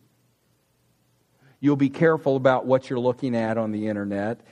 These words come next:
It will be evidenced by your moral purity and your unwillingness to compromise your integrity in any way. Jesus said, "Blessed,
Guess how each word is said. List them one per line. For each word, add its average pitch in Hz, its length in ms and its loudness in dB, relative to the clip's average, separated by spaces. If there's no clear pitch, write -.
It 165 140 2
will 147 120 2
be 135 240 -4
evidenced 127 640 0
by 120 180 2
your 117 260 -2
moral 113 680 0
purity 123 720 -4
and 135 220 0
your 131 240 0
unwillingness 135 840 2
to 135 100 -6
compromise 123 1040 -2
your 113 200 -6
integrity 110 960 -4
in 117 320 -4
any 143 280 0
way. 127 460 0
Jesus 123 440 -4
said, 101 340 -6
"Blessed, 131 580 2